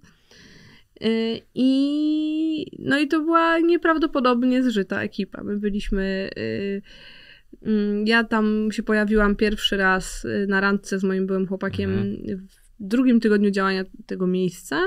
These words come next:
Speaker 1: czy w drugim dniu, no jakoś mega na początku. Mm, i potem tak się zdarzyło, że zawiązaliśmy taką grupę, stąd znam też Karola Paciorga właśnie,
Speaker 2: Mhm.
Speaker 1: em,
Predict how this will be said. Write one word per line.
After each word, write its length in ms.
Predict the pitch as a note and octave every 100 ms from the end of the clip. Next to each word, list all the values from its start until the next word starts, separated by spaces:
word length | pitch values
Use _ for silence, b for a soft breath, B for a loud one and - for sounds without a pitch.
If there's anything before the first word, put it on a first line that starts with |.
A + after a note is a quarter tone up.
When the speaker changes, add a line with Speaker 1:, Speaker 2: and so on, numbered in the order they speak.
| G4+ _ _
Speaker 1:
czy 100 | -
w 100 | -
drugim 360 | - F#3 E3+ E3+
dniu, 280 | F3 F3+ B3+
no 100 | B3+
jakoś 240 | A3 G#3
mega 200 | G#3 F#3+
na 100 | F#3+
początku. 440 | G3+ A3+ G#3+ - F#4 B B B B B B - - -
Mm, 320 | - A#3+ A#3+ A#3
i 100 | - C4+
potem 340 | D#4+ D#4+ E4+
tak 160 | E4 D#4+
się 140 | D4
zdarzyło, 600 | B3+ C4+ B3+ C#4 C#4 C#4
że 360 | C4 A#3+ B3 B3
zawiązaliśmy 520 | B3 B3+ B3+ B3+ C4+
taką 320 | C4 C4 B3
grupę, 680 | A#3 A#3+ A#3+ B3 A#3+ B3 C4
stąd 280 | B3+ - A3
znam 180 | G3+ G3
też 200 | F#3+ F#3+
Karola 340 | - G3 G3
Paciorga 400 | F#3+ F#3+ G3 F#3+
właśnie, 380 | F#3+ F#3+ G#3+ A3
Speaker 2:
Mhm. 160 | C#4+ E4 - B B B B B -
Speaker 1:
em, 1300 | - B3 B3 B3 B3 B3 B3 B3 B3 B3 B3 B3 -